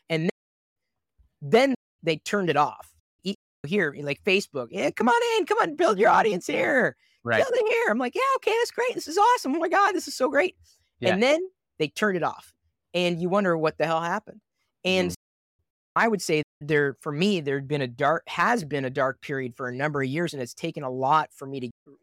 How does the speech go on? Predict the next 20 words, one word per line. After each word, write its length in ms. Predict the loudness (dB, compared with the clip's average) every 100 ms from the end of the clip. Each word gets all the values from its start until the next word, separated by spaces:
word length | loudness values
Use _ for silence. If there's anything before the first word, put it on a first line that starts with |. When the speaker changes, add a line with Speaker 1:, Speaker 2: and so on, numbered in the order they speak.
| _ -6
Speaker 1:
get 200 | -4 -2
my 100 | -4
bearings 480 | -4 -4 -2 -4
again. 440 | -6 -6 -6 -8 -12 _ _
Speaker 2:
Yeah. 160 | -2 0
Speaker 1:
I 80 | 0
have, 240 | -4 -8 -12 _ _ _ _ _ _
I've 160 | -14 -6
done 140 | -4
a 60 | -2
lot 220 | -2 -2
of 60 | -4
soul 260 | -6 -6
searching 440 | -4 -6 -6 -6 -6
to 60 |
figure 240 | -8 -2 0
out 200 | 0 -2
what 280 | -2 -2 0
it 100 | -2
is 260 | -6 -8